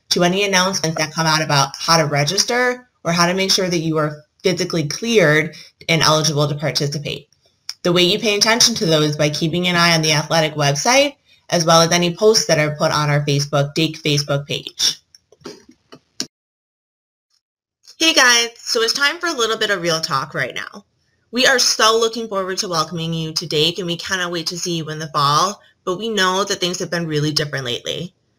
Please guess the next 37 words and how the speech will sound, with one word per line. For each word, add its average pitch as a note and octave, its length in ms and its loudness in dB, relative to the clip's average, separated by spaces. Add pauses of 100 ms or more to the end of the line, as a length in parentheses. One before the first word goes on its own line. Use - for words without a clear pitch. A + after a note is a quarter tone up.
(100)
But F#3 100 2
we F#3 120 2
want G3 320 2
you F#3+ 60 -2
to E3+ 120 -2
know C3+ 480 -6
that F3 100 0
we D#3+ 100 0
got C#3 360 0
you. - 280 -10 (320)
And F#3 120 0
if E3+ 100 -4
there F#3 200 4
are G#3+ 40 6
things A3+ 300 -2
that G3+ 100 4
are F#3+ 100 2
going F3+ 220 -4
to E3+ 140 -4
change F#3+ 440 -2
in F#3 100 -4
the E3 120 -6
fall, E3+ 580 2
if D#3 160 -6
rules F3 300 -2
and D#3+ 80 0
expectations F#3 720 0
are G#3 100 0
gonna G3+ 260 -4
change, F#3 600 -2
or E3 100 -4
there's D3+ 360 -4
things F3+ 320 -4
that E3 100 -2
will D3+ 120 -6
be D3 140 -6
different, B3 580 0